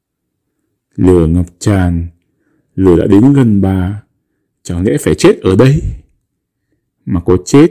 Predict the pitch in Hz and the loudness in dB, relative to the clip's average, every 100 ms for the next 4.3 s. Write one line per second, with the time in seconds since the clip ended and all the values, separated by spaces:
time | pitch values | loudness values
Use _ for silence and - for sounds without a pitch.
0 | - - - 104 - 107 82 76 - 104 | -2 -8 -4 -4 0 0 0 -2 -6 -8
1 | 107 98 95 113 98 92 - 95 123 139 | -4 -6 0 2 4 0 -2 0 0 0
2 | 170 165 _ - - _ _ _ _ _ | -4 -10 _ -20 -20 _ _ _ _ _
3 | _ _ _ _ _ _ _ _ _ _ | _ _ _ _ _ _ _ _ _ _
4 | _ 104 90 | _ -2 -2